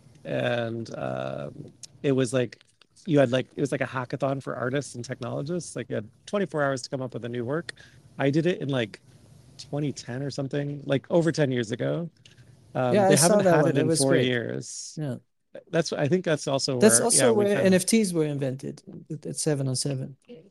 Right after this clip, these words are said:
Speaker 1: Yeah, like, there's tons of stories out of it, but they haven't had it in a few years because of the pandemic. Um, so it's starting again. I thought it'd be fun to come down, and, uh, Michael said that all, you know, there used to be this thing, like, alumni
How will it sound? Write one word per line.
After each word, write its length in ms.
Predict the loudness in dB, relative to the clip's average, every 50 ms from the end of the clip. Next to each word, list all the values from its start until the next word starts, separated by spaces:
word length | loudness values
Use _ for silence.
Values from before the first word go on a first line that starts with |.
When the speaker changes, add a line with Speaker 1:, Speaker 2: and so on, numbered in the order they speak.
| -4 0
Speaker 1:
Yeah, 120 | 2 2
like, 200 | 2 2 0 -2
there's 200 | -2 -4 -4 -2
tons 220 | -2 -2 -2 -2 -4
of 60 | -6
stories 380 | -6 -4 -4 -2 -4 -4 -4 -4
out 120 | -4 -4
of 80 | -4 -4
it, 140 | -6 -8 -6 -2
but 180 | -2 -2 0 0
they 100 | 0 0
haven't 200 | 0 0 0 0
had 180 | 2 2 2 2
it 80 | 0 -2
in 80 | -4
a 60 | -6
few 200 | -8 -6 -6 -4
years 280 | -4 -4 -4 -4 -6 -8
because 300 | -10 -12 -10 -10 -8 -8
of 180 | -8 -10 -10 -12
the 80 | -16 -12
pandemic. 640 | -10 -8 -6 -4 -4 -4 -4 -4 -4 -6 -8 -12 -20 -20 -20 -20 -20 -20 _ _ _ -20 -20 -18 -10 -8
Um, 260 | -6 -4 -4 -4 -4
so 120 | -4 -2 -2
it's 100 | -2 0
starting 260 | 2 2 2 2 2
again. 140 | 0 0 0
I 120 | 0 0
thought 100 | 0 0 -2
it'd 80 | 0
be 100 | 0 -2
fun 220 | -2 -4 -4 -4 -4
to 100 | -6 -6
come 200 | -6 -6 -6 -4 -4
down, 280 | -4 -4 -4 -6 -10
and, 240 | -10 -12 -12 -14 -16 -18 -14 -10
uh, 160 | -8 -8 -6
Michael 260 | -6 -6 -4 -4 -4 -4
said 320 | -4 -4 -4 -6 -6 -8
that 200 | -8 -10 -10 -10 -12 _ -20 -18 -6 -2
all, 220 | 0 0 0 0
you 120 | -2 -2 -2
know, 100 | -2 -2
there 160 | 0 0 0
used 180 | 0 0 -2 -2
to 60 | -2
be 60 | -2
this 160 | -2 -4 -4
thing, 160 | -6 -6 -4
like, 180 | -4 -4 -4 -4
alumni 640 | -4 -4 -4 -4 -4 -6 -6 -6 -6 -6 -6 -8